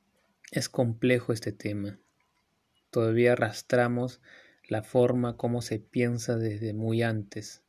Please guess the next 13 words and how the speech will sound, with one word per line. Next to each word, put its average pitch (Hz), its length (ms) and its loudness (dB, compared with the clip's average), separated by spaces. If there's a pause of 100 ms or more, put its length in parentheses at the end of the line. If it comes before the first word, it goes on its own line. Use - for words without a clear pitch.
(720)
que - 140 -6
solo 123 300 2
existía 120 840 -2
dos 113 300 -2
géneros, 101 680 -4 (260)
el 107 320 -6
masculino 110 760 -4
y 107 80 -6
el 98 100 -10
femenino. 98 720 -6 (540)
Pero 113 180 2
con 113 140 0
el 113 180 -4